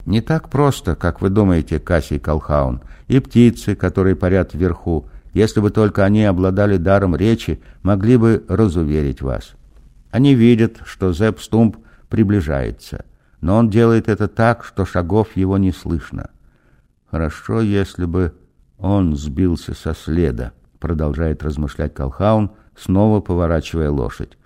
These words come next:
«Во всяком случае, я сам должен идти по следу, пока не собьюсь, иначе кому-нибудь из этих дураков может повезти больше. Ну и болван же я, что потерял столько времени.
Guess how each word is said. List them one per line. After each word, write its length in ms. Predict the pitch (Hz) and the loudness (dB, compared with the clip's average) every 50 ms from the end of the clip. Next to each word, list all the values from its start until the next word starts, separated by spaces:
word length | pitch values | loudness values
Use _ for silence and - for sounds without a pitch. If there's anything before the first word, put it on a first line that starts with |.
| _ _ _ _ _ - | _ _ _ _ _ -8
«Во 160 | - 80 87 | -4 -4 -2
всяком 360 | 85 - 113 101 - 101 101 | 0 2 0 0 2 0 -2
случае, 580 | 90 - - 104 104 95 - - 98 95 87 - - - - - | -2 0 0 -2 -2 0 0 0 0 0 0 -2 -6 -20 -20 -18
я 220 | - - 78 78 76 | -12 -8 -6 -6 -6
сам 420 | - - 113 107 101 95 90 85 | -4 -2 0 0 2 2 2 2
должен 400 | 85 92 87 85 76 87 85 - - | 0 0 0 0 0 -2 -4 -4 -4
идти 300 | - 87 - - - 90 | -4 -6 -6 -2 -4 -4
по 180 | 78 - 78 73 | -2 -2 -6 -6
следу, 460 | - - 82 92 104 104 107 104 - - - _ _ - | -6 -4 -2 0 0 0 0 -2 -4 -8 -18 _ _ -10
пока 280 | - 80 - - 95 | -10 -8 -4 -2 0
не 120 | 98 98 92 | 0 0 0
собьюсь, 640 | - - 92 90 92 90 92 85 78 73 - - - | -2 -2 -2 -2 0 0 0 0 0 -2 -6 -14 -14
иначе 440 | - - 87 92 92 90 - - - | -6 -4 -2 0 0 -2 -2 -4 -10
кому-нибудь 540 | - - 92 98 98 92 92 92 90 78 - | -6 -4 -2 -2 0 0 0 0 -2 -2 -2
из 140 | 87 87 90 | -4 -2 0
этих 300 | 95 87 - 95 85 90 | -2 -2 -2 -4 -4 -2
дураков 520 | 87 90 90 85 - - 113 107 - - _ _ _ _ _ _ | -2 -2 -2 -2 0 2 2 2 0 -2 _ _ _ _ _ _
может 440 | - 85 90 98 92 82 82 71 - | -4 0 2 2 2 0 -2 -8 -8
повезти 440 | - 82 85 85 80 - - - 95 | -6 -4 -2 -2 -4 -4 -6 -6 -6
больше. 580 | 82 78 80 85 69 65 - - - - 50 - _ _ _ _ _ _ _ _ _ _ _ _ _ _ | -4 -4 -4 -4 -4 -4 -6 -10 -12 -14 -16 -16 _ _ _ _ _ _ _ _ _ _ _ _ _ _
Ну 260 | - - - 131 87 98 | -12 -10 -8 -6 -4 -4
и 120 | 98 92 | -4 -4
болван 760 | 85 78 73 76 82 80 82 85 82 85 95 117 113 107 85 | -4 -4 -4 -4 -2 -2 -2 -2 -2 -2 -2 -2 -2 -2 -4
же 160 | 65 - 69 | -4 -4 -4
я, 320 | 69 71 71 67 64 64 - _ _ _ _ | -2 -2 -2 -2 -4 -6 -8 _ _ _ _
что 220 | - - - 90 | -16 -6 -6 -6
потерял 440 | 78 - 82 - 90 85 92 90 80 | -4 -4 -4 -4 -2 0 0 0 0
столько 420 | - - - 87 82 76 - 90 | -2 -6 -6 -4 -4 -4 -4 -4
времени. 500 | 80 78 80 78 76 71 69 69 65 65 | -2 -2 0 0 0 0 -2 -4 -4 -8